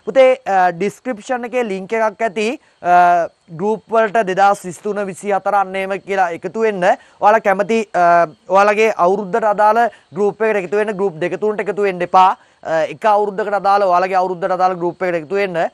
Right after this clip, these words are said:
රයිට්? හරි එහෙනම් පුතේ අපි, අ, පළවෙනි වීඩියෝ එක මේ විදිහට ඉවර කරනවා. එහෙනම් දෙවෙනි වීඩියෝ එක අපි ඊළඟ දවසේ අනිවාර්යයෙන්ම දානවා. ව්‍යාපාරයක, අ, ප්‍රධාන කටයුතු, අරමුණු, නිෂ්පාදන සාධක, කාර්යයන්, යෙදවුම්, නිමෙවුම් ක්‍රියාවලිය සම්බන්ධයෙන් සාකච්ඡා කරා. රයිට්?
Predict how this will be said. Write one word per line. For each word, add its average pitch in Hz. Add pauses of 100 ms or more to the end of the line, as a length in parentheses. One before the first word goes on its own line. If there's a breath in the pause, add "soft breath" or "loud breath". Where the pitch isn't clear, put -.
(240 soft breath)
රයිට්? 220 (260 soft breath)
හරි 190
එහෙනම් 254
පුතේ 262
අපි, 262 (800)
අ, 175
පළවෙනි 233
වීඩියෝ 233
එක 220
මේ 220
විදිහට 208
ඉවර 202
කරනවා. 220 (220 soft breath)
එහෙනම් 247
දෙවෙනි 214
වීඩියෝ 240
එක -
අපි 233
ඊළඟ 208
දවසේ 214
අනිවාර්යයෙන්ම 196
දානවා. 190
ව්‍යාපාරයක, 180
අ, 175
ප්‍රධාන 190
කටයුතු, 185
අරමුණු, 180
නිෂ්පාදන 180
සාධක, 185 (100)
කාර්යයන්, 175 (260 soft breath)
යෙදවුම්, 220
නිමෙවුම් 220
ක්‍රියාවලිය 190
සම්බන්ධයෙන් 170
සාකච්ඡා 165
කරා. 160
රයිට්? 208